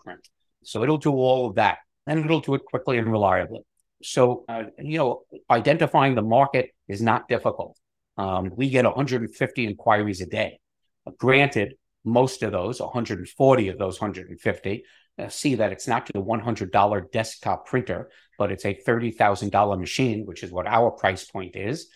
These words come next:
versus the German seventy thousand dollars. And we do things that printer doesn't do, like we can print with white ink, which is something unique to our printers.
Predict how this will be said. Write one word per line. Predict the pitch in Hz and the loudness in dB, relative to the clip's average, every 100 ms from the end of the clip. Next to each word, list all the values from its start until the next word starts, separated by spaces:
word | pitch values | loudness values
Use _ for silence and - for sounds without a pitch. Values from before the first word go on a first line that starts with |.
| _ _ | _ _
versus | 104 90 - 92 | -14 -10 -6 -6
the | 92 | -8
German | 101 104 101 92 | -6 -4 -4 -4
seventy | - 117 104 92 | 0 0 -2 -4
thousand | 98 87 90 | -4 -4 -6
dollars. | 82 85 87 135 _ _ _ - | -8 -8 -10 -12 _ _ _ -14
And | 92 | -8
we | 113 120 | -6 -4
do | 110 | -4
things | 98 110 95 | -4 -6 -4
that | 90 92 | -4 -6
printer | - 101 87 | -6 -10 -6
doesn't | 107 104 101 90 | -4 -2 -4 -6
do, | 92 | -6
like | 92 82 - - | -6 -6 -8 -14
we | - | -14
can | 90 | -14
print | - 101 | -12 -12
with | - 87 | -12 -10
white | 92 107 - | -8 -8 -6
ink, | 117 98 - _ _ | -4 -6 -10 _ _
which | - - | -12 -10
is | 92 - | -8 -4
something | 104 113 | -4 -6
unique | 95 95 98 117 - - | -8 -6 -2 -4 -4 -6
to | 95 | -2
our | 98 104 | 0 0
printers. | - 101 - 90 - - | -4 -10 -10 -14 -16 -20